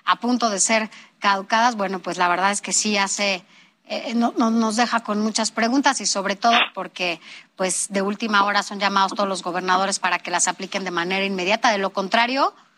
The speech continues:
pues se pueden echar a perder y yo creo que va a haber un buen porcentaje en varios estados, ojalá que no, y ojalá me equivoque, de varias vacunas que se compraron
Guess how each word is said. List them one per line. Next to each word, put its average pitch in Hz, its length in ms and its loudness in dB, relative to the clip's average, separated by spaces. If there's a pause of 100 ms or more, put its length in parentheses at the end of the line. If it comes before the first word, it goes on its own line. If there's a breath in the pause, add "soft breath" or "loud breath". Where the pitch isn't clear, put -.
(220 soft breath)
pues 190 100 -4
se 208 100 -2
pueden 320 220 2
echar 311 200 2
a 302 60 4
perder 330 480 2
y 220 500 0
yo 233 200 0
creo 294 200 2
que 269 100 -2
va 247 80 6
a - 20 6
haber 254 120 0
un 254 160 2
buen 240 160 0
porcentaje 226 800 -2 (340 loud breath)
en 196 160 -4
varios 226 300 0
estados, 247 520 2
ojalá 208 420 0
que 269 140 -2
no, 240 260 0 (100)
y - 40 -18
ojalá 208 240 0
me 233 100 -2
equivoque, 202 420 -4 (340 loud breath)
de 208 120 -2
varias 254 320 2
vacunas 254 500 -2
que 226 80 -8
se 202 140 -8
compraron 240 560 0